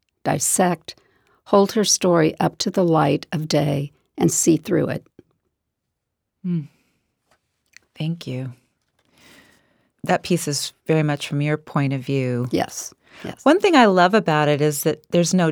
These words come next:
Speaker 2: judgment about her mental illness.
Speaker 1: Mm-hmm.
Speaker 2: It's not something you're afraid of in this as a child. It's just part of who she is.
Speaker 1: Mm-hmm. And, you know,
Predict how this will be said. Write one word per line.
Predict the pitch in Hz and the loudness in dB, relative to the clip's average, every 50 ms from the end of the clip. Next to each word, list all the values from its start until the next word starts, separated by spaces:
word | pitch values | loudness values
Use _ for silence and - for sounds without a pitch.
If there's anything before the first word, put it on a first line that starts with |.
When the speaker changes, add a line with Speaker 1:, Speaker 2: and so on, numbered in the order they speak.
| 156 - - | -2 -4 0
Speaker 2:
judgment | - 165 165 165 170 - - 151 131 127 - | 2 4 4 4 2 0 -2 -2 -2 -2 -2
about | 147 135 139 131 131 - | -4 -4 -2 -2 -2 -4
her | - 131 - 143 135 | -6 -8 -6 -4 -4
mental | 139 135 135 135 139 143 - - 151 143 143 139 139 143 139 _ _ _ _ _ _ _ _ _ _ _ _ _ _ _ - - | -2 -2 -2 -4 -4 -6 -6 -4 -4 -2 -2 -2 -4 -6 -10 _ _ _ _ _ _ _ _ _ _ _ _ _ _ _ -2 4
illness. | 190 170 170 175 180 196 226 262 - - - - - - - - | 4 6 6 6 6 4 4 4 2 -2 -6 -6 -6 -6 -6 -4
Speaker 1:
Mm-hmm. | 170 156 147 185 170 170 - - - - - | -6 -4 -4 -6 -8 -8 -8 -14 -20 -10 -2
Speaker 2:
It's | - 190 185 - - | 0 0 2 4 4
not | 202 196 185 175 170 160 165 - - | 4 4 6 6 4 4 2 0 -2
something | - 196 180 170 - 180 165 | -2 0 0 2 2 2 2
you're | 156 143 131 | 2 0 0
afraid | 123 - - - 139 139 135 139 143 143 | -2 -2 0 2 2 2 2 2 2 2
of | 156 156 156 165 170 180 - - | 2 2 2 2 0 0 0 0
in | 175 170 | 2 2
this | 175 175 175 180 - 175 | 2 2 2 0 0 0
as | 160 - | 0 0
a | 151 | -2
child. | 143 - - - 143 143 143 147 151 156 165 175 185 196 - - - _ _ | -4 -4 0 0 0 0 0 0 0 0 0 0 -2 -2 -6 -10 -16 _ _
It's | - 156 - | -8 -6 -4
just | - 156 - - - | -4 -4 -6 -6 -8
part | - - 151 147 147 | -6 -4 -2 -2 -2
of | 156 156 | -4 -6
who | - - 160 | -8 -10 -8
she | 156 - - - 147 143 | -6 -6 -6 -6 -4 -4
is. | 143 139 143 143 151 175 202 - - - - - | -4 -4 -4 -4 -4 -6 -6 -8 -8 -10 -8 -8
Speaker 1:
Mm-hmm. | 180 165 156 202 208 208 - _ _ _ _ _ _ _ _ _ _ _ _ _ _ - | -8 -8 -6 -6 -8 -8 -8 _ _ _ _ _ _ _ _ _ _ _ _ _ _ 4
And, | 202 214 | 6 8
you | 226 | 8
know, | 220 208 196 165 160 - - | 10 10 8 8 6 4 0